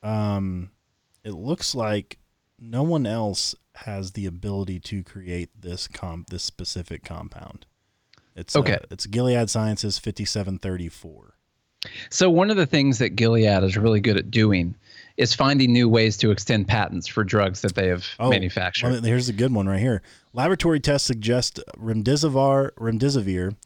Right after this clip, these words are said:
Speaker 1: is effective against a wide range of viruses, including sars, uh, covid, the first one that happened, um, what was that, twenty years ago? And mers, the co-, coronavirus, the, the, in the Middle East,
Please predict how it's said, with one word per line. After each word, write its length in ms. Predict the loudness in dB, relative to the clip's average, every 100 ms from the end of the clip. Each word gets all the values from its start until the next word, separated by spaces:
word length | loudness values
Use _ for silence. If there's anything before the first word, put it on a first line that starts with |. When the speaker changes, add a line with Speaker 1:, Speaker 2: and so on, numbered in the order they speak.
| -20 -20 _
Speaker 1:
is 140 | -4 -2
effective 460 | 0 0 0 0
against 300 | 0 0 0
a 40 | -2
wide 400 | 0 0 0 0
range 300 | 0 2 0
of 80 | 0
viruses, 420 | -2 -4 -6 -6
including 420 | -6 -4 -2 -2
sars, 520 | -2 -2 0 -2 -4 -10 _ -14
uh, 220 | -10 -8 -6
covid, 420 | -4 -2 -2 -4 -8 _
the 140 | -10 -8 -6
first 320 | -6 -4 -6
one 200 | -6 -8 -12 _ -10
that 160 | -8
happened, 420 | -8 -6 -6 -6 -8
um, 400 | -10 -12 -14 -18 _ _ _
what 180 | _ -10
was 120 | -6
that, 180 | -6 -8
twenty 180 | -8 -4
years 220 | -4 -4
ago? 220 | -4 -6 -10 -20 -20 -20 -20 _ -4
And 200 | 0 4
mers, 600 | 4 4 2 0 -4 -10 _
the 100 | -10
co-, 120 | -8 -6
coronavirus, 800 | -2 0 0 0 0 -2 -4 -4
the, 280 | -4 -4 -6
the, 200 | -8 -6
in 120 | -6
the 60 | -6
Middle 260 | -4 -2
East, 420 | 0 0 -2 -6